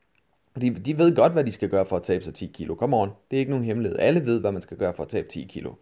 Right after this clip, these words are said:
Spis lidt anderledes, og så dyrk lidt mere motion. Okay? Så det er ikke svært. Men det er alt det der mindset-mylder der. Det er tvivl til sig selv. Det er netværket, der påvirker negativt. Det er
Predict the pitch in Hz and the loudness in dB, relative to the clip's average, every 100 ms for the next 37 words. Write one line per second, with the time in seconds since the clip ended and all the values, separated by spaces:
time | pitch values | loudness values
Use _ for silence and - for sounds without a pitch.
0 | _ _ _ _ 190 190 143 127 131 175 | _ _ _ _ -4 -2 2 4 6 6
1 | 151 127 113 95 - - 143 120 101 107 | 4 2 0 -4 -6 -4 -2 0 -2 -2
2 | 107 101 101 62 - _ - 120 147 160 | -4 -4 -4 -6 -8 _ -16 -6 -6 -6
3 | - _ _ - 143 175 175 - 139 127 | -14 _ _ -4 2 2 2 0 2 2
4 | - _ _ _ _ _ _ - 139 135 | -2 _ _ _ _ _ _ -6 -2 2
5 | 147 143 160 175 170 156 117 120 180 - | 4 6 4 2 0 0 2 0 0 -2
6 | 120 131 135 160 117 113 107 113 113 - | -4 -2 0 2 2 2 0 -2 -6 -4
7 | 202 156 - 131 - 165 165 120 110 147 | -2 -2 -4 -10 -2 0 0 0 0 0
8 | 165 165 165 139 - 156 156 151 139 151 | 2 2 2 0 -2 -2 0 0 -2 -2
9 | 165 - 160 151 131 110 104 | -4 -4 -4 -2 2 2 2